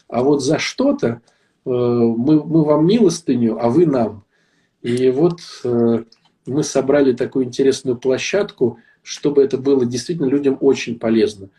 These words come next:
Своего рода это такие, э, рождественские чтения –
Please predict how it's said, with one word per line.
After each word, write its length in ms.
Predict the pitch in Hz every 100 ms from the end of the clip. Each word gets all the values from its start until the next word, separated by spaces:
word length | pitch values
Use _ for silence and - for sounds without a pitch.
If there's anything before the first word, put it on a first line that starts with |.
| _ _ _
Своего 440 | - 131 151 190
рода 240 | 175 165 147
это 280 | 143 139
такие, 640 | 135 123 - 156 143 127 - _ - _ _
э, 680 | 151 127 127 123 123 120 120
рождественские 760 | 127 120 143 143 - 123 - 131
чтения – 680 | - - 139 113 101 98